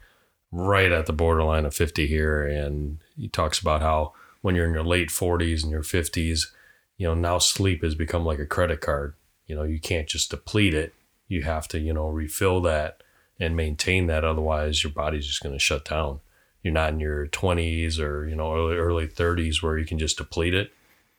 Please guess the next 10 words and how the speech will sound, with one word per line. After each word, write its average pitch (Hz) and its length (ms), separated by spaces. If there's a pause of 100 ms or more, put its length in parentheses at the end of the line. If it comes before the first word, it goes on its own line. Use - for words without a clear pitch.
but - 160
you 92 60
don't 85 160
have 73 120
to - 100
replenish 82 500
it. 95 180 (480)
You 80 140
recover. 87 580 (420)
So 73 540